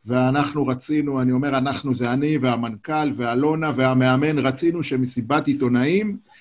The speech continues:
תהיה לעיתונאים בלבד. אחד, אחד, יחיד, שהורשע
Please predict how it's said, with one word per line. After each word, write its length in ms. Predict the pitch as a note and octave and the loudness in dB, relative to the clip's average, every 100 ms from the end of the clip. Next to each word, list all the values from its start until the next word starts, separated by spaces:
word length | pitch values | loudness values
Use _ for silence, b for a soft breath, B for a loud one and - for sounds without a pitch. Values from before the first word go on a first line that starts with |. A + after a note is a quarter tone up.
| b | b
תהיה 300 | - B2+ D3+ | 4 8 8
לעיתונאים 880 | F3+ D#3 - D3+ C3 C3+ G3 A#3 A3 | 8 8 6 4 4 2 2 0 4
בלבד. 500 | F#3 E3+ B2 C3+ B2+ G#2 G2+ - _ _ _ _ _ _ _ _ _ _ _ - | 6 6 6 6 6 2 -8 -12 _ _ _ _ _ _ _ _ _ _ _ -2
אחד, 540 | C#3+ F#3+ A3+ B3 G3 A2+ G2+ - _ _ _ - | 0 6 8 8 8 2 -8 -14 _ _ _ -4
אחד, 540 | E3+ - G#3+ A#3+ A3 B2 A2+ G#2 _ _ - | -2 2 6 8 8 4 -4 -12 _ _ 2
יחיד, 760 | D3+ E3 - B3 B3+ G3+ A2+ - _ _ _ | 4 4 2 2 4 4 0 -8 _ _ _
שהורשע 800 | - F3 F3 D3 - A3 A3 | 2 6 6 4 4 8 8